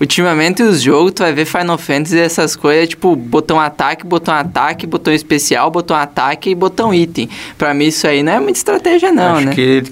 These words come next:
Speaker 2: quis dizer mais em relação aos estilos táticos, como Fire Emblem, eh, Wargroove, eh, The Banner Saga, et cetera.
Speaker 1: Exatamente, isso aí
Speaker 2: Uhum.
Speaker 1: precisa mais. O The Banner Saga, por exemplo, é um R P G por, entre aspas, estratégia por turnos, mas ele se move bem como um Tactics da vida, assim,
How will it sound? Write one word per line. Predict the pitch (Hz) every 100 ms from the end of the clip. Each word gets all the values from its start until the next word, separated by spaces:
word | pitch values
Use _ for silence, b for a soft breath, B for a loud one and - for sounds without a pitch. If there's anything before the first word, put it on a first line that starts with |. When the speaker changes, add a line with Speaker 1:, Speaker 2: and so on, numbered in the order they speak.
| -
Speaker 2:
quis | 131
dizer | 135 127 131
mais | 123 117
em | 131
relação | 139 143 156
aos | 147 156 156
estilos | 151 - 147 160 -
táticos, | - 143 160 - -
como | 113 113 101
Fire | 113 107 101 95
Emblem, | 127 107 87 90 92
eh, | 90 92
Wargroove, | 90 95 92 101 127 110 92 87 85 - -
eh, | - 90 90 87 87 85 -
The | 104
Banner | 101 107 95
Saga, | - 107 113 95
et |
cetera. | 147 151 147
Speaker 1:
Exatamente, | 196 233 240 240 233
isso | -
aí | 143 143
Speaker 2:
Uhum. |
Speaker 1:
precisa | - 185 - 214 240
mais. | 233 208 196 B B B
O | 160
The | 160
Banner | 143 156 175 165
Saga, | 165 160
por | 175
exemplo, | 165 160 165
é | 170
um |
R | 180
P | 185 196
G | 190
por, | 196 202 180 -
entre | 160 170
aspas, | 160 160 -
estratégia | 175 180 170 160 170
por | 170 185
turnos, | - 208 233 208 135 - B B
mas | 160 156
ele | 156
se | 160
move | 170 143 180 262
bem | - 170 180
como | 208 202 196
um | 185
Tactics | - 160 175 175 170 -
da | 147
vida, | 143 123 120 156 151
assim, | - - 143